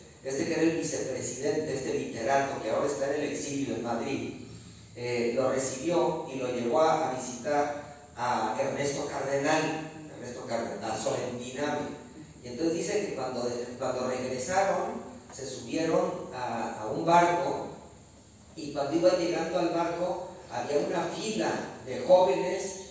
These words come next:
esperando su turno para subirse al barco. Y, y cuando, cuando venía Sergio Ramírez, le dijo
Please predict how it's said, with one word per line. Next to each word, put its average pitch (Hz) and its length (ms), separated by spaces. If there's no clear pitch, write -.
esperando 139 640
su 170 200
turno 170 360
para 147 240
subirse 147 540
al - 80
barco. 165 540
Y, 143 540
y 131 160
cuando, 131 680
cuando - 300
venía 175 460
Sergio 180 480
Ramírez, 170 520
le - 140
dijo 156 600